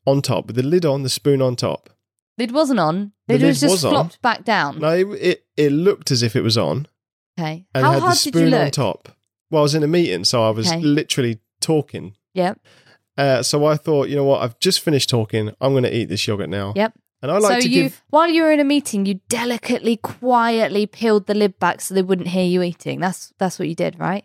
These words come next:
Speaker 1: No.
Speaker 2: No?
Speaker 1: What happened
Speaker 2: No, you
Speaker 1: was
Speaker 2: shook it vigorously.
Speaker 1: I like to shake my yogurts.
Speaker 2: For no reason.
Speaker 1: It gets all the pieces
Speaker 2: They're
Speaker 1: to be
Speaker 2: already all
Speaker 1: evenly
Speaker 2: over the place.
Speaker 1: distributed.
Speaker 2: No.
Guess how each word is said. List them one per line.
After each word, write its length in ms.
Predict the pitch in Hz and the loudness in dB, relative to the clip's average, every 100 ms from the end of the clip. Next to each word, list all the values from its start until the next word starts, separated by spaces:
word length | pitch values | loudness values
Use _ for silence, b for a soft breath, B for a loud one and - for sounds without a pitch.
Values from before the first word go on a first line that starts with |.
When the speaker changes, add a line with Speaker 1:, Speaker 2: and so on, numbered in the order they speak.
| _ | _
Speaker 1:
No. 280 | 165 160 196 | 0 2 4
Speaker 2:
No? 240 | 208 269 277 | 2 2 0
Speaker 1:
What 200 | 147 139 | 0 2
happened 260 | 196 254 | 0 0
Speaker 2:
No, 60 | 233 | 2
you 60 | 240 | 2
Speaker 1:
was 100 | - | 2
Speaker 2:
shook 320 | - 269 - | 2 0 0
it 120 | 196 | -4
vigorously. 800 | 226 214 170 147 - - - 160 _ _ _ 156 | -2 -2 -2 -2 -4 -6 -8 -10 _ _ _ -2
Speaker 1:
I 160 | 160 | 0
like 240 | 160 147 - | 2 0 -4
to 100 | 135 | -4
shake 320 | 127 117 - | -2 -2 -2
my 120 | 120 | 0
yogurts. 440 | 131 143 98 - - | 2 2 -2 -2 0
Speaker 2:
For 120 | 226 | 2
no 140 | 208 | 2
reason. 420 | 185 170 156 - - | 2 0 -2 -4 -2
Speaker 1:
It 80 | 160 | 0
gets 280 | 180 - - | 0 0 0
all 200 | 170 160 | 0 0
the 80 | |
pieces 500 | - 185 - 139 113 | 0 0 0 0 0
Speaker 2:
They're 80 | 330 | 2
Speaker 1:
to 80 | 359 | 2
be 100 | 127 | 4
Speaker 2:
already 300 | 403 - 392 | 2 2 0
all 120 | 392 | 2
Speaker 1:
evenly 320 | 392 403 415 359 | 2 4 4 2
Speaker 2:
over 100 | 339 | 2
the 60 | |
place. 40 | - | 2
Speaker 1:
distributed. 460 | 233 - 123 - 415 | 2 0 0 0 0
Speaker 2:
No. 360 | 427 427 294 | 0 -2 -2